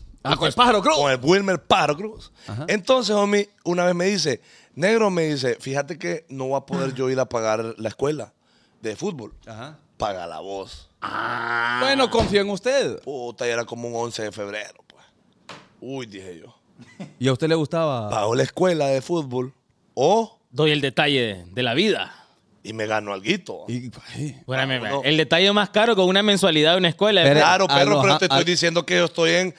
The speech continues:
Speaker 2: tercer curso, pues.
Speaker 1: a los once años buscando C T oeste.
Speaker 2: Tercer curso, te iba a decir que yo iba a regalar algo de como de dos mil quinientos pesos o tres mil pesos, ¿me entendés?
Speaker 3: Ah, no, entonces sí.
Speaker 2: Claro, pues.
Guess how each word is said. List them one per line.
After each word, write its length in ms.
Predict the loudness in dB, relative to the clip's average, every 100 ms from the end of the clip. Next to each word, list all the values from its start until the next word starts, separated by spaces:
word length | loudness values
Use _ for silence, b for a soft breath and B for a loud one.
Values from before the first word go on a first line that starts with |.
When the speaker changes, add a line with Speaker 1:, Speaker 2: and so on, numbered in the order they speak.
| B 0
Speaker 2:
tercer 400 | 0 2 -2 -2
curso, 420 | -2 0 -2 -6
pues. 180 | -6 0
Speaker 1:
a 100 | 2
los 120 | 4
once 180 | 2 0
años 180 | -4 -6
buscando 360 | -6 -6 -8
C 140 | -10 -10
T 140 | -10
oeste. 360 | -10 -12 -16 -8
Speaker 2:
Tercer 360 | -6 -4 -6
curso, 320 | -2 -2 -2
te 80 | 0
iba 120 | 2
a 40 | 2
decir 140 | 2
que 100 | 2
yo 160 | 0 0
iba 160 | 0 0
a 40 |
regalar 260 | 0 2 2
algo 280 | 0 -2 -2
de 100 | -2
como 260 | -4 -2
de 100 | -2
dos 220 | -2 -2 -2
mil 160 | -4 -6
quinientos 360 | -6 -6 -8
pesos 260 | -4 -4 -4
o 100 | -6
tres 140 | -4 -6
mil 140 | -6
pesos, 320 | -2 -2 -2
¿me 60 | -8
entendés? 280 | -8 0 2
Speaker 3:
Ah, 100 | 4
no, 80 | 2
entonces 240 | 0 0 -2
sí. 140 | 0
Speaker 2:
Claro, 400 | 4 4 4 0
pues. 240 | -2 -2